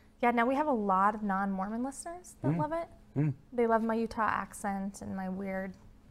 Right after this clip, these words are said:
Speaker 2: I don't hear
Speaker 1: Utah.
Speaker 2: much of one.
Speaker 1: When I go down to southern Utah, it gets so thick.
Speaker 2: Ah.
Speaker 1: I'd say real thick.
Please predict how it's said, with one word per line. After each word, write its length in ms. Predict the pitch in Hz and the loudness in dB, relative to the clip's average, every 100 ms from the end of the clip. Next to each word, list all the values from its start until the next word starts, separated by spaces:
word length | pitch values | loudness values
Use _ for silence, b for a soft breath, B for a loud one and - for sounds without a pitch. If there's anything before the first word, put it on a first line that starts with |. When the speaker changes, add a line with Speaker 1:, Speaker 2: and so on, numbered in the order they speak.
| - - - - | -20 -20 -6 2
Speaker 2:
I 60 | |
don't 140 | 160 147 | 6 8
hear 100 | 165 | 8
Speaker 1:
Utah. 80 | 180 | 8
Speaker 2:
much 160 | 143 | 6
of 100 | 107 | 4
one. 260 | 92 82 80 - - - - b b b 269 | 0 -4 -6 -16 -20 -20 -20 b b b 2
Speaker 1:
When 140 | 247 | 8
I 100 | 277 | 10
go 160 | 330 320 | 10 8
down 200 | 285 262 | 8 8
to 40 | |
southern 360 | 247 240 226 208 | 6 6 6 2
Utah, 320 | 202 208 180 | 2 4 4
it 160 | 180 190 | 2 0
gets 220 | 208 - | -2 -2
so 260 | - 196 190 | 2 4 4
thick. 360 | - 180 160 - | 2 -2 -2 -4
Speaker 2:
Ah. 520 | 92 90 92 87 82 - | -4 -4 -4 -6 -8 -6
Speaker 1:
I'd 160 | 208 - | -6 -4
say 160 | 196 | -4
real 280 | 196 196 185 - | -4 -4 -4 -6
thick. 160 | - | -10